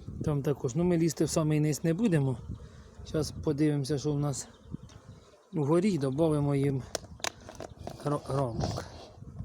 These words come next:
Зараз установимо камеру. О, вітер.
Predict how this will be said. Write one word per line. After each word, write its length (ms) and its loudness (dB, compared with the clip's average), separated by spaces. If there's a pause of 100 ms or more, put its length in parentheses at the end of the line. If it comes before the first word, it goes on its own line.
(500)
Зараз 280 -8 (120)
установимо 560 -4
камеру. 540 0 (720)
О, 1040 0
вітер. 340 0